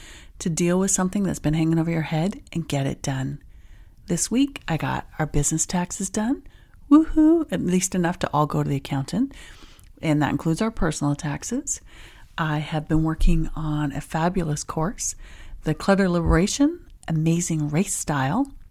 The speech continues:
And that is just about done. I've been checking off boxes and just feeling so much accomplishment, which is now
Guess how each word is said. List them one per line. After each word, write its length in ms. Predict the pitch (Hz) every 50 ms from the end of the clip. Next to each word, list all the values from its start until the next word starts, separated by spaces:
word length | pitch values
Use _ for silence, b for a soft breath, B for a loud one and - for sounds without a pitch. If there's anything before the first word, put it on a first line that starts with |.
| - - - - - - - - - - - - - - -
And 420 | 185 170 156 151 151 147 147 147 - -
that 400 | 156 156 180 175 202 240 - -
is 160 | 170 175 170
just 260 | - - 165 - -
about 240 | - - - - -
done. 380 | - 156 156 165 185 240 240 B B B B B B B B B
I've 140 | - 156 160
been 140 | - 156 160
checking 320 | - - 180 180 - 180
off 240 | 175 165 160 - -
boxes 640 | - 143 151 170 - - - 226 240 254 269 262 - b b b b b b b b b
and 360 | - 160 160 160 160 160 160 160
just 220 | - 190 185 -
feeling 580 | - - 190 190 185 185 185 185 180 180 185 b b b b b b b b b b b - - - - - -
so 440 | - - - - 220 220 233 254
much 400 | 247 220 190 175 175 - - - -
accomplishment, 920 | - 180 - - 151 147 147 - 160 156 - - 156 156 147 - 165 - - b b b b b b b b
which 300 | - 180 180 175 175 -
is 160 | - 180 175 180
now 460 | 175 170 170 170 170 175 170 165